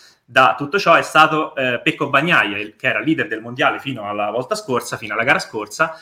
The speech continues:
e che, eh, complice un, un inconveniente nelle F P due,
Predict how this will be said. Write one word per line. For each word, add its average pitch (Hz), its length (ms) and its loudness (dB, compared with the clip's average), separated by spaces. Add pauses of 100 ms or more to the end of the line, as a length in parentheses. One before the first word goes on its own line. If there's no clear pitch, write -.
(200)
e 175 160 0
che, 180 480 2
eh, 117 360 0
complice 147 520 -2
un, 135 280 -4
un 120 300 -6
inconveniente 135 760 -2
nelle 123 260 2
F - 180 -4
P 185 160 -10
due, 147 420 0